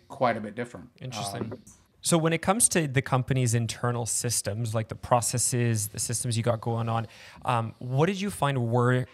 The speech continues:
Speaker 2: the really important ones to dial in before you hit that expansion button? And a different way to say it is, like,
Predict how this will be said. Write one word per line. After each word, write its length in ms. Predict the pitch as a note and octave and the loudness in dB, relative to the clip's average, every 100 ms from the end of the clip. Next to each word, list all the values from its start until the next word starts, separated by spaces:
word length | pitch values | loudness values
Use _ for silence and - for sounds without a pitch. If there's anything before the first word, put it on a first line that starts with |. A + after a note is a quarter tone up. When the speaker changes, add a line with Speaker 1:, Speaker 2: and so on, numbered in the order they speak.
| - | -4
Speaker 2:
the 100 | B2+ | 0
really 320 | A#2 A#2+ A#2+ | 2 2 2
important 500 | A2+ - A2+ A2 A#2 | -2 -6 -6 -6 -4
ones 260 | A2+ A2+ - | -4 -4 -6
to 100 | A#2 | -6
dial 320 | G#2+ G#2+ A2 | -2 -2 -2
in 140 | A2+ | -2
before 440 | A2 A2 - A#2 A#2 | -4 -6 -6 -4 -2
you 140 | A2+ | -4
hit 220 | G2+ A2 | -6 -4
that 120 | A2+ | -2
expansion 580 | A2 - - G#2 G#2+ A2 | -2 -6 -6 -6 -4 -6
button? 260 | G#2+ F2 A#2 | -4 -6 -4
And 120 | A#2 | -4
a 60 | A#2 | -4
different 260 | B2 C3+ | -4 -2
way 100 | A#2 | -2
to 60 | A#2 | -2
say 200 | - A#2 | -2 -2
it 80 | A2+ | -2
is, 120 | A2 | -2
like, 160 | A2+ | -4